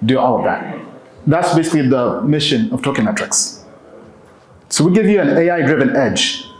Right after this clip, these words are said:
by giving you trading signals. So we take different data points, market data, on-chain data, and just give you a single grade.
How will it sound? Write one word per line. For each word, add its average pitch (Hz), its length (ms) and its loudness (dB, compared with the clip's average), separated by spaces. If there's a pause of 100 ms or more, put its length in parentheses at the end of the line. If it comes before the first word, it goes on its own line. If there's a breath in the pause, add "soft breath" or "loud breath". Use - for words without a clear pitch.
(360)
by 143 140 4
giving 175 200 2
you 147 140 2
trading 143 240 2
signals. 87 320 -4 (140)
So 156 100 0
we 180 100 2
take 170 220 0
different 185 280 0
data 151 260 0
points, - 520 -4
market 151 340 0
data, 156 220 0
on-chain 151 520 -2
data, 135 680 -2 (560)
and 143 140 0
just 175 180 0
give 165 140 0
you 170 80 2
a 139 60 0
single 160 340 0
grade. 117 360 -2